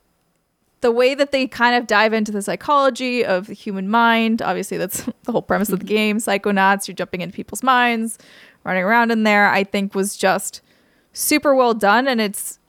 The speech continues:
Speaker 1: the thing where I think Brittany mentioned before, where you can either just take it as face value and it's a fun video game and you can run through and look at the pretty colors
Speaker 2: Mm.
Speaker 1: and the shinies and go through and collect shit and that's all you need to do,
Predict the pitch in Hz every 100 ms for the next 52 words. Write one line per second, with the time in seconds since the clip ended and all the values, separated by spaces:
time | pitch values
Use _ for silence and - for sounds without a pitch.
0 | _ - 226 - 254 262 254 226 226 220
1 | 220 214 202 220 202 185 - 240 254 233
2 | 196 190 202 - 196 208 208 208 - 208
3 | 202 190 - 180 - 214 226 220 170 -
4 | - 180 190 254 233 233 240 240 160 -
5 | 185 175 185 285 285 190 214 220 - 196
6 | - 339 320 320 254 196 - 311 302 285
7 | 277 202 190 190 214 190 196 - - -
8 | - 202 - 277 339 - - 330 311 -
9 | 208 202 208 - 277 285 302 294 285 247
10 | 269 269 269